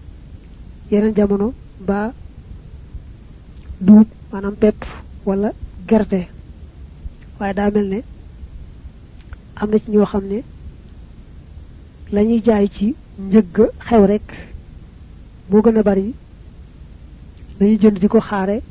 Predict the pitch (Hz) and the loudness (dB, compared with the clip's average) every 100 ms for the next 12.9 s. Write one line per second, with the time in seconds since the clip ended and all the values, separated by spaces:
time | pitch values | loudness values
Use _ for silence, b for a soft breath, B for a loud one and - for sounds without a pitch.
0 | - - - - - 214 208 196 190 190 | -20 -20 -20 -10 -2 2 4 6 6 4
1 | 190 175 - - - - - - - - | 0 -2 -4 -4 -8 -10 -16 -8 -8 -8
2 | - - - - - - - - - - | -14 -16 -16 -20 -20 -20 -20 -20 -20 -20
3 | - - - - - - - - - 190 | -20 -20 -20 -20 -20 -20 -20 -20 -6 0
4 | 214 240 220 - 240 233 220 214 214 208 | 4 6 4 0 0 2 6 6 6 4
5 | 202 208 202 254 - - - - - - | 4 2 2 0 -2 -14 -20 -20 -18 -18
6 | - - - - - - - - 185 214 | -18 -20 -20 -20 -20 -20 -20 0 8 10
7 | 226 220 - 226 - - 226 - - 214 | 10 6 4 2 2 0 0 0 0 4
8 | 208 208 220 - - - - 220 214 208 | 6 6 6 0 -18 -16 -2 2 6 4
9 | 202 208 202 226 202 202 233 - - - | 6 4 6 6 6 6 2 0 -12 -20
10 | - - - - - - - - 220 208 | -20 -20 -20 -20 -20 -20 -14 -2 0 4
11 | 214 220 226 226 208 208 202 196 190 202 | 6 6 6 4 6 4 6 2 0 -2
12 | 262 - 208 - 214 208 196 - | -2 -2 -2 4 8 8 8 4